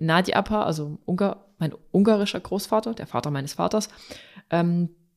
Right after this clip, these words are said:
waren wir zur Beerdigung. Damals war ich acht Jahre alt und der Leichnam war so aufgebahrt.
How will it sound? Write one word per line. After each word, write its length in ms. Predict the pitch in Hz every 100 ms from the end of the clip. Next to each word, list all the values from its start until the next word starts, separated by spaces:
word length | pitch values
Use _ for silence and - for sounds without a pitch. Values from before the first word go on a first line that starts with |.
| _
waren 180 | 180 180
wir 100 | 185
zur 120 | 180
Beerdigung. 540 | 160 123 175 175 165 156
Damals 280 | 170 175 170
war 60 |
ich 120 | 165 -
acht 160 | -
Jahre 220 | 170 190 170
alt 200 | 190 -
und 260 | 180 170 - - - _ -
der 140 | 180 170
Leichnam 420 | 160 208 220 208
war 140 | 190
so 100 | 185
aufgebahrt. 680 | - 180 - 185 175 156 -